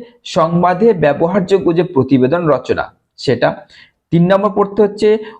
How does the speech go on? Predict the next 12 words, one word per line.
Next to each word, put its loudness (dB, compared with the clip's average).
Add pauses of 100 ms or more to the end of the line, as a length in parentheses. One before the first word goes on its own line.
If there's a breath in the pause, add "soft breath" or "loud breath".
অনুচ্ছেদ -2 (180)
রচনা, 0 (300 loud breath)
আর -2 (160)
চার 0 (100)
নম্বর 2
পড়তে -2
হচ্ছে, -2
আহ, -6
ভাবার্থ -2 (300)
ও 2 (160)
ভাব -6 (120)
সম্প্রসারণ। -4